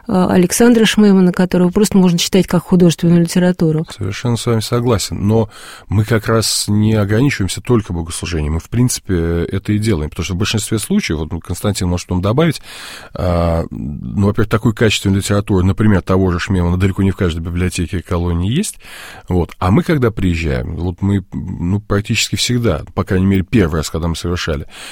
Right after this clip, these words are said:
Speaker 2: мы после богослужения ещё остаёмся, э, значит, общаемся с членами, а, местной общины и книжечки тоже оставляем, потому что я прекрасно понимаю, что, а, побывав на одном единственном, условно, вот этом миссионерском богослужении, человек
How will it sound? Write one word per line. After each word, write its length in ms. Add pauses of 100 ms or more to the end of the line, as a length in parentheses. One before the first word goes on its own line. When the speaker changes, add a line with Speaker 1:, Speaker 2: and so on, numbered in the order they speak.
(140)
Speaker 2:
мы 220
после 400
богослужения 480
ещё 120
остаёмся, 420
э, 460
значит, 280
общаемся 580 (380)
с 100
членами, 540 (340)
а, 500
местной 360
общины 300
и 140
книжечки 480
тоже 220
оставляем, 540 (320)
потому 240
что 200 (200)
я 140
прекрасно 540
понимаю, 440
что, 260 (380)
а, 480
побывав 520
на 200
одном 220
единственном, 540
условно, 320
вот 120
этом 160
миссионерском 520
богослужении, 560
человек 400